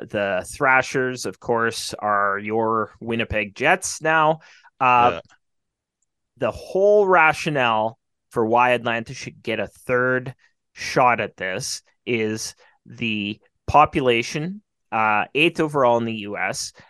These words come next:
Speaker 1: Atlanta is also the headquarters to, uh, the third largest co-, uh, collection of Fortune five hundreds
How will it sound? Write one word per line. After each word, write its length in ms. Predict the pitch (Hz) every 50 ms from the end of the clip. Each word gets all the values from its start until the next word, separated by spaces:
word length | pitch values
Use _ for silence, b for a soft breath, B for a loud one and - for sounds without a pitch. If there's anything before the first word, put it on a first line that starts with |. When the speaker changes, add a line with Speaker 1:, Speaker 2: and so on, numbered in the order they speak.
| b
Speaker 1:
Atlanta 440 | b 117 113 117 127 143 165 175 196
is 180 | 175 160 139 131
also 280 | 123 123 127 - -
the 120 | 127 120 110
headquarters 600 | 113 120 123 123 - - 120 117 120 123 117 -
to, 400 | - - 120 117 110 107 110 113 B B B B B B B
uh, 460 | - 104 110 107 107 104 104 101 90 73
the 480 | 87 104 107 104 101 104 101 90 80 - - -
third 300 | - 190 202 196 - -
largest 600 | 123 120 127 135 131 131 123 117 - - - _ _ _
co-, 280 | - - - 143 120
uh, 220 | - 110 110 104 101
collection 460 | - - 123 120 127 127 - - 117
of 100 | 101 -
Fortune 360 | - - 139 139 - - 135
five 240 | - - 120 113 107
hundreds 640 | 107 131 143 147 147 143 139 139 131 135 - -